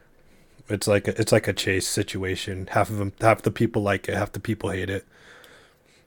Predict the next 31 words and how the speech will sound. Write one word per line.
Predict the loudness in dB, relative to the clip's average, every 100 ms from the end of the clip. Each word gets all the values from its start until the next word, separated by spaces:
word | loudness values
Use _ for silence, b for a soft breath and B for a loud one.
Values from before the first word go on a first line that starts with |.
| _ -16 8
I'm, | 12 12 12
I'm | 8 8 8
in | 8
the, | 8 8 4 -2 b b b b
I'm | 0 2
in |
the | 0
term | 0 -2
point | 0 2
that | 2 2
I | 2
do | 2 0
like | -2 -2
it. | -4 -4 -4
I |
do | 2
like | 4 4
the | 0
return | -2 -2 -4
to | -2
C | -4 -6
G, | -6 -6
especially | -6 -8 -8 -8
'cause | -8 -8
it's | -4
Jolene. | -2 -2 -2 -6 -6 -8 b b b b b b b b _ _
And | 4 6 4 2
it's | 0 4
a | 6
very, | 8 8 8 6
uh, | 0 0 -2 -4